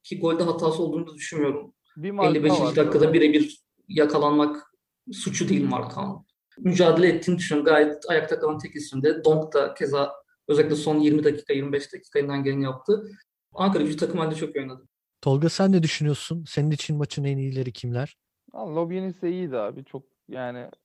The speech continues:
Speaker 2: ki aşırı aşırı da bir şey yapmadı hani ama gerekeni yeterince yaptı. Golünü de attı.
Speaker 1: Hı.
Speaker 2: Marka, ona rağmen, oradaki hataya rağmen ben de Marka diyeceğim. Galatasaray'da en isteyen ya da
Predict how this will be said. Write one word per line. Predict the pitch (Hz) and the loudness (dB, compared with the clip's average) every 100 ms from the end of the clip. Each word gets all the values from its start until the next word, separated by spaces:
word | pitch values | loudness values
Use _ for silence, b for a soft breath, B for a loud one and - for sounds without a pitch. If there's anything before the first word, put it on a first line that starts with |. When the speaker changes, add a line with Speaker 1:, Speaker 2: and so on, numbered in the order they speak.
| _ | _
Speaker 2:
ki | - | -10
aşırı | 147 - 190 202 | -8 -6 -2 0
aşırı | 165 165 165 | -2 -4 -4
da | 160 | -4
bir | |
şey | - 165 | -4 -2
yapmadı | 165 156 120 104 | -2 -4 -8 -8
hani | 117 | -8
ama | 175 170 | -8 -8
gerekeni | 180 180 160 151 143 | -4 -4 -4 -6 -6
yeterince | 151 147 151 151 147 | -6 -6 -8 -6 -4
yaptı. | 139 151 | -4 -4
Golünü | 151 143 147 143 | -4 -4 -4 -4
de | |
attı. | 139 - 156 | -6 -6 -8
Speaker 1:
Hı. | 156 - _ _ _ - | -8 -12 _ _ _ -4
Speaker 2:
Marka, | 143 151 156 | 0 2 0
ona | - 170 202 | -2 0 4
rağmen, | 220 208 214 | 4 4 2
oradaki | 185 180 196 196 | 2 0 0 -2
hataya | 190 190 202 | 0 2 2
rağmen | 185 196 | 0 0
ben | 175 175 | 0 0
de | |
Marka | 147 131 135 135 | 0 0 2 -2
diyeceğim. | 131 127 127 131 | -2 -6 -6 -2
Galatasaray'da | 131 135 143 139 139 | -2 -2 -6 -4 -6
en | 147 - _ | -6 -12 _
isteyen | - - 156 147 147 | -14 -8 -4 -2 -2
ya | 143 135 | -4 -2
da | 139 | -2